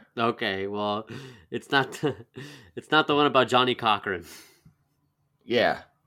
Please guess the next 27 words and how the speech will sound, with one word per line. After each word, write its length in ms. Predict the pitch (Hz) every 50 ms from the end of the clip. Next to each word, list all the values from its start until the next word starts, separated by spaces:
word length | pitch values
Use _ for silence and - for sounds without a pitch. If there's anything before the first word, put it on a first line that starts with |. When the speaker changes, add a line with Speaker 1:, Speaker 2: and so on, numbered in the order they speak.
| _ _
Speaker 1:
Okay. 280 | - 113 - - 117 - - - 123 131 - - -
It's, 280 | 127 123 - - - - -
it's 240 | 160 151 151 - -
the 140 | - 151 139
one 300 | 135 139 147 147 147 147
about, 460 | 143 120 131 131 131 131 127 127 - - -
uh, 480 | 123 117 113 113 107 107 104 104 -
"Shake 320 | - - - 127 120 117 131
it 80 | 113 101
once, 260 | 113 113 110 107 -
that's, 420 | - 113 110 104 - - - -
that's 260 | - - 113 110 - -
fine. 440 | - 117 110 110 107 107 107 107
Shake 200 | 101 - 117 104
it 120 | 110 104 -
twice, 300 | - 110 104 104 101 -
that's 160 | 104 - -
okay. 640 | 95 101 98 95 - 98 95 95 95 92 95 98 _ _
Shake 280 | - - 156 220 -
it 160 | 135 - - _
three 280 | 120 120 143 180 208
times, 720 | 196 - 123 113 104 101 101 101 98 101 107 110 - - - _ _ _ _ _ _ _ _ _ _ _ _ -
you're 100 | 107 -
playing 360 | - - 135 139 131 117 104
with 160 | 95 - _
yourself." 560 | 92 - - - 82 - - - - - _ _ _ _ _ _ _ _ _ _ _ _ _ _ _ _ _ _ _ _ _ _ _ _ _ _ _ _
Speaker 2:
Oh. 480 | - 139 170 196 135 87 80 78 -